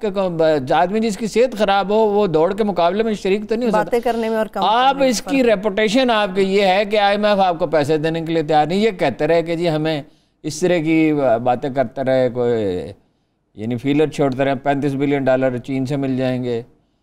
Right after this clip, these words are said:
Speaker 1: और जनाब आप अमेरिकी कैंप में चले गए और चीन आपको पैंतीस बिलियन डॉलर देगा,
Speaker 2: उम्मीद
Speaker 1: और रूस से
Speaker 2: लगा
Speaker 1: मिल
Speaker 2: लेते
Speaker 1: जाएंगे, और अमारात से मिल जाए-, नहीं, रूस, अमारात से मिल जाएंगे, सऊदी अरब से मिल जाएंगे।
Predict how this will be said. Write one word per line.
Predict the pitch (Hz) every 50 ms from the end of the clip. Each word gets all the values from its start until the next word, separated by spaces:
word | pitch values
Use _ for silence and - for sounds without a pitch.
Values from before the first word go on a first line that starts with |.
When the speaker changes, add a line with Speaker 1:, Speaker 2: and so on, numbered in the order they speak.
| _ _ _ _ -
Speaker 1:
और | 123 131 131 131
जनाब | 127 131 127 127 123 127 127 123
आप | 139 151 175 180
अमेरिकी | 180 180 180 190 185 214
कैंप | 196 208 208 202 202
में | 208
चले | 190 208 196 190 208
गए | 202 220
और | 214 214 196
चीन | 175 - 190 190 190
आपको | 180 165 160 165
पैंतीस | 160 160 151 147 151
बिलियन | 147 151 147 143 143 143
डॉलर | 135 117 110 107 113
देगा, | 123 101 95 90 82 - -
Speaker 2:
उम्मीद | - - 202 165
Speaker 1:
और | 190 208
रूस | 196 208 208 214 170
से | 233
Speaker 2:
लगा | 226 220
Speaker 1:
मिल | 220
Speaker 2:
लेते | 214 202 202
Speaker 1:
जाएंगे, | 196 185 180 190
और | 190 190
अमारात | 202 196 202 202 208 208 202 208 214 -
से | - 220
मिल | 208 214 202 190
जाए-, | 196 190 185 156
नहीं, | 185 214
रूस, | 208 196 185 _ _ _ _ _ _ _ _ _
अमारात | 127 135 160 165 170 175 190 190 185
से | 190
मिल | 196 196
जाएंगे, | 190 196 196 196 196 196
सऊदी | - - 196 190 196 170
अरब | 208 202 208 202
से | 180 202
मिल | 190 190 180 170
जाएंगे। | 175 170 160 156 151 147